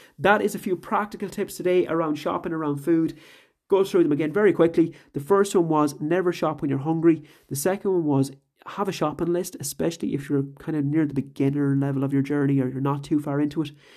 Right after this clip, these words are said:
The third thing is buy a lot of the stuff that you're planning to eat.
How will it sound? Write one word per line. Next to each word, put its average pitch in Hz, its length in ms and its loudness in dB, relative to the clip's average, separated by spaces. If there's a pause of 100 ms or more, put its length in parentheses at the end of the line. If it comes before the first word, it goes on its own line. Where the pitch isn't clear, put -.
(280)
The 147 100 2
third 226 300 2
thing 175 240 -2
is 151 320 4 (100)
buy 143 340 -2
a 196 140 -2
lot 160 280 -2
of 143 100 -8
the 135 80 -8
stuff 131 280 -6
that - 100 -10
you're - 100 -10
planning 127 320 -6
to 131 180 -4
eat. 190 220 -2